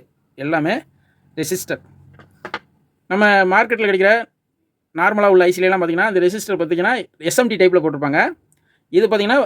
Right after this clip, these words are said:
நல்லா கவனிச்சு பாருங்க, பெயிண்டிங்ல போட்டிருப்பாங்க. இப்போ ஒரு ஐ சி உங்களுக்கு காட்டுறேன் பாருங்க. இது பக்கா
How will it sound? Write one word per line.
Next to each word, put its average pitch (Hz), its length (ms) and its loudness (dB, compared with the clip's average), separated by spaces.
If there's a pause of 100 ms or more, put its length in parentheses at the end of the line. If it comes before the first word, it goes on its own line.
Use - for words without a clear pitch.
(200)
நல்லா 185 180 2
கவனிச்சு 170 220 0
பாருங்க, 175 180 0 (180)
பெயிண்டிங்ல 214 440 0 (100)
போட்டிருப்பாங்க. 123 360 -6 (2750)
இப்போ - 140 -6
ஒரு 180 120 8
ஐ 196 80 0
சி 196 60 0
உங்களுக்கு 160 200 -2
காட்டுறேன் 156 220 -2
பாருங்க. 131 180 -2 (960)
இது 175 80 4 (140)
பக்கா 175 200 0